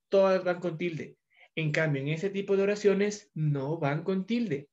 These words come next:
porque no estamos haciendo una pregunta, estamos conectando una idea con otra oración. Excelente, entonces, miren, aquí tenemos un ejemplo. La ciudad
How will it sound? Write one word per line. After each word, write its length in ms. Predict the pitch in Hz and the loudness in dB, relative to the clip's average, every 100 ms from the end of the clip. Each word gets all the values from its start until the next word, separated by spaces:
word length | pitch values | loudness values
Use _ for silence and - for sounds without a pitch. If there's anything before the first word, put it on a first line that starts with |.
| - | -4
porque 260 | 151 143 127 | -2 0 -4
no 140 | 143 | -4
estamos 360 | 180 196 202 185 | -4 -4 -2 -4
haciendo 220 | 151 175 | -2 -4
una 160 | 160 | -4
pregunta, 340 | 151 139 135 123 | -4 -4 -4 -6
estamos 400 | 120 147 190 190 - - - _ _ | -4 -2 0 -4 -14 -20 -20 _ _
conectando 1080 | - 170 151 139 - 175 202 226 240 247 - | 4 4 4 0 -2 2 2 4 2 0 -4
una 320 | 208 220 214 | 0 2 2
idea 500 | 196 185 208 214 214 _ _ - | 2 6 6 4 -2 _ _ -6
con 220 | 175 170 | -6 -2
otra 300 | 175 175 175 | -4 -2 -2
oración. 500 | 156 151 127 113 113 _ _ _ | 0 0 -2 -4 -12 _ _ _
Excelente, 560 | 196 196 208 190 170 160 | -2 2 2 2 0 -2
entonces, 440 | 156 190 214 220 - - - | -2 -2 -4 -6 -14 -20 -14
miren, 300 | 220 269 247 | -2 2 2
aquí 160 | 202 220 | 2 0
tenemos 380 | 247 240 240 240 | 2 4 2 2
un 100 | 233 | 0
ejemplo. 560 | 226 233 202 156 - - _ _ _ _ _ _ _ _ | 2 0 2 -2 -4 -14 _ _ _ _ _ _ _ _
La 220 | 180 180 | 0 0
ciudad 680 | 151 185 180 202 208 196 196 | 0 -2 0 2 2 0 -4